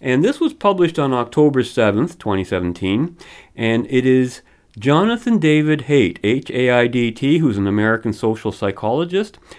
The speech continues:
and professor of ethical leadership at the New York University's Stern School of Business. His academic specialization is the psychology of morality and the moral emotions.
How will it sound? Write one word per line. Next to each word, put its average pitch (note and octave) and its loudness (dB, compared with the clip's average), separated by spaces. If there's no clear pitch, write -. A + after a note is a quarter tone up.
and G#2 -4
professor G3+ 0
of - -6
ethical E3+ -2
leadership C3 0
at - -8
the G2+ -6
New G#2 0
York A2 0
University's G2 -4
Stern G2 0
School F#2+ -4
of F#2 -8
Business. G2+ -2
His A2 -2
academic A#2+ 0
specialization A2+ -4
is G2+ -6
the F2+ -8
psychology D#3+ -4
of F#2+ -8
morality C3 -4
and F#2+ -4
the F#2+ -2
moral G2+ -2
emotions. F2+ -6